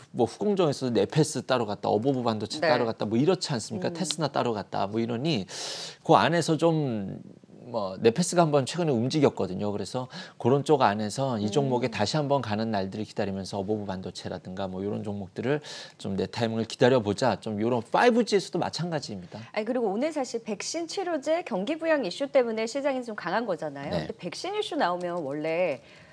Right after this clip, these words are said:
Speaker 2: 언택보다는 컨택트주들이 움직여야 되는데 간밤에 뉴욕 증시 보면 언택트주들 나스닥에 올랐단
Speaker 1: 네.
Speaker 2: 말이에요. 이거는 왜 그런 건가요?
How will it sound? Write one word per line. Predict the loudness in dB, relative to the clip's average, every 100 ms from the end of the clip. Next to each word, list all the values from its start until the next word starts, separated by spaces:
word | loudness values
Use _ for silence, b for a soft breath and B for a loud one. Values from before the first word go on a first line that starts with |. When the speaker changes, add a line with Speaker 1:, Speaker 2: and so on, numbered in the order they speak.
| B B
Speaker 2:
언택보다는 | 0 0 -2 2 4 4
컨택트주들이 | 0 -8 -6 -4 -2 0 0 0
움직여야 | -2 -2 2 4
되는데 | 2 -4 -4 0 0
간밤에 | -2 2 4 4 2
뉴욕 | -2 -2
증시 | -4 -6
보면 | -2 0
언택트주들 | 2 0 -2 -6 -6 -6 -6 0 0 0 -2
나스닥에 | 0 0 -2 4 4 6 2
올랐단 | 2 2 2 2 0
Speaker 1:
네. |
Speaker 2:
말이에요. | 0 -4 -4 -4
이거는 | -2 0 0 2 0 -2 -6 b b 2
왜 | 4
그런 | 6 2 0
건가요? | -4 -6 -8